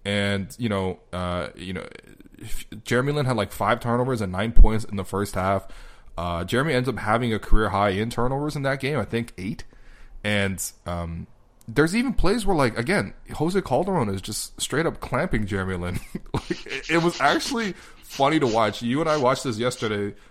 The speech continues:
um, on an, uh, on a, uh, <laughs> a, a live stream of the M S G network somehow, 'cause this is the only way to find old games. And you, we, you were asking me, like, "How the hell does Jeremy Lin have twenty and ten right now?" 'Cause it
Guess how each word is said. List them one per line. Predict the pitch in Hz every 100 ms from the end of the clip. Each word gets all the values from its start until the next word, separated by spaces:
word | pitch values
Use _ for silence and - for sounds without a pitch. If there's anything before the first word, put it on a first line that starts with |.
| -
um, | - 90 87 87 -
on | 101 101
an, | 92 -
uh, | - - -
on | 101 101
a, | 95
uh, | 87 85 82 80 - - - -
<laughs> | -
a, | 151 107 101 98 95 90 -
a |
live | 95 95 117
stream | - 120 117
of | 98
the | 87
M | 98
S | 104 -
G | 110
network | 92 87 85
somehow, | 87 85 90 120
'cause | 95 87
this | 95
is | 101
the | 95
only | 98 98
way | 95
to | 98
find | 92 90
old | 90 101
games. | 90 107 - - - - - - - -
And | 113 107
you, | 113
we, | 123 127 120
you | 127
were | 143
asking | 135 160 -
me, | 90
like, | 90 82
"How | 101 120
the | 147
hell | 123 131
does | 139 110 92
Jeremy | 110 120 117
Lin | 113
have | 110 117
twenty | - 110 113 117
and | 104
ten | 110 127
right | 90
now?" | 85 85
'Cause | - 113 135
it | 139